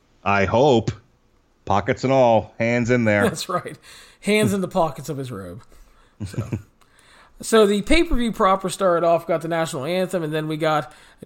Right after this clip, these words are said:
Speaker 2: Jake Hagar defeating Dustin Rhodes, fourteen minutes and fifty seconds via submission. Now, let me say this first. <laughs> I would not have opened with this match.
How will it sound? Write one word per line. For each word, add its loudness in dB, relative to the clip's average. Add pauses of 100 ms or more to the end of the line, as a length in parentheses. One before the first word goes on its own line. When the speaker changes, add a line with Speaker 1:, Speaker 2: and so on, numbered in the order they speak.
Speaker 2:
Jake 2
Hagar 4
defeating -4
Dustin 0
Rhodes, 0
fourteen 0
minutes -4
and -14
fifty -14
seconds -10
via -10
submission. -18 (1120)
Now, -4
let 2
me 2
say 4
this -2
first. -18 (400)
<laughs> -10
I 0
would -2
not 0
have 2
opened -2
with -10
this -12
match. -18